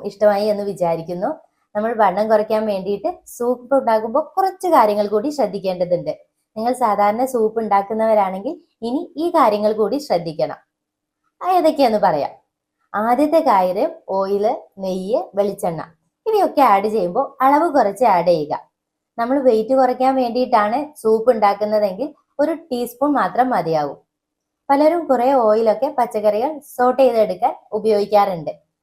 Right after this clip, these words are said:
അങ്ങനെ ചെയ്യരുത്, അളവ് കുറച്ചെടുക്കുക, ഒരു ടീസ്പൂൺ മതിയാവും. അടുത്തൊരു കാര്യം എന്ന് പറയുന്നത് സൂപ്പ് കട്ടി കൂടാൻ വേണ്ടിയിട്ടൊക്കെ പലരും ക്രീമുകളും കോൺഫ്ലോർ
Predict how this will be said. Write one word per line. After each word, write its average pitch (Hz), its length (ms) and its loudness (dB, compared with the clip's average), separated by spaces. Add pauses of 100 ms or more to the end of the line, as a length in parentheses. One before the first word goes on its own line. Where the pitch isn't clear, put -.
(100)
അങ്ങനെ 294 320 0
ചെയ്യരുത്, 160 460 -2 (320)
അളവ് 233 300 -2
കുറച്ചെടുക്കുക, 240 680 -2 (360)
ഒരു 370 200 -4
ടീസ്പൂൺ 233 380 -4
മതിയാവും. 160 520 -2 (1300)
അടുത്തൊരു 339 440 2
കാര്യം 254 320 4
എന്ന് 240 80 -2
പറയുന്നത് 202 460 0 (580)
സൂപ്പ് 240 320 -2
കട്ടി 262 380 -2
കൂടാൻ 247 340 4
വേണ്ടിയിട്ടൊക്കെ 208 580 -2 (140)
പലരും 214 340 0 (140)
ക്രീമുകളും 208 580 0 (340)
കോൺഫ്ലോർ 233 500 2